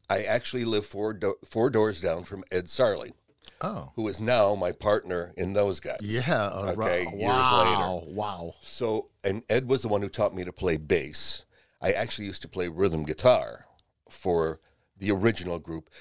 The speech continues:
Speaker 1: Jimmy Stamper was the drummer. If you remember Stamper's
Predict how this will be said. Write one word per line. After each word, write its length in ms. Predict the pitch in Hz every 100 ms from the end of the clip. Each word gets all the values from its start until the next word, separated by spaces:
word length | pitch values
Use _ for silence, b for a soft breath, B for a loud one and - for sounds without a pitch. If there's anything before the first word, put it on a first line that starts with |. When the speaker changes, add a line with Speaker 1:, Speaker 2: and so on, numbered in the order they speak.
| B B -
Speaker 1:
Jimmy 320 | 90 139 147
Stamper 460 | - 123 123 -
was 200 | 101 98
the 100 | - 87
drummer. 320 | 120 120 98
If 120 | 90
you 60 | 104
remember 480 | 98 113 120 120 110
Stamper's 800 | - - 113 113 110 107 -